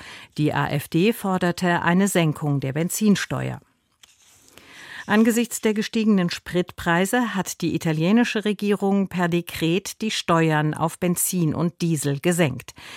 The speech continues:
Die Preise würden dadurch umgehend um fünfundzwanzig Cent pro Liter fallen, erklärte Regierungschefin Meloni am Abend nach einer Kabinettssitzung. Zusätzlich sollen Speditionen durch Steuergutschriften entlastet werden.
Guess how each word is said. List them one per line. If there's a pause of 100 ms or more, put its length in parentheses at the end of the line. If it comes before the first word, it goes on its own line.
(260)
Die
Preise
würden
dadurch
umgehend
um
fünfundzwanzig
Cent
pro
Liter
fallen, (340)
erklärte
Regierungschefin
Meloni
am
Abend
nach
einer
Kabinettssitzung. (420)
Zusätzlich
sollen
Speditionen
durch
Steuergutschriften
entlastet
werden.